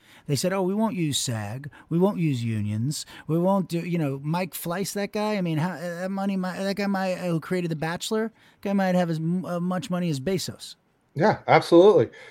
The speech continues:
Speaker 2: These guys have huge amounts of money. Look at, you know, everything that, uh,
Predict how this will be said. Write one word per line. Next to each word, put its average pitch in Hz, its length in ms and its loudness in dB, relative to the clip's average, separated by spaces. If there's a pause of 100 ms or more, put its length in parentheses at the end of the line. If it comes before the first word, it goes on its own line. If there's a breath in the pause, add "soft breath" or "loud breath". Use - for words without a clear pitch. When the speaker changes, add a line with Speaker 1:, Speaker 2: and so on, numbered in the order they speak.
(100)
Speaker 2:
These 160 160 8
guys 196 180 10
have 175 320 4
huge 202 440 -2
amounts 151 240 2
of 135 60 -4
money. 120 140 2
Look 165 200 6
at, 170 180 6
you 160 80 6
know, 139 160 6
everything 170 560 6
that, 147 240 4
uh, 127 400 8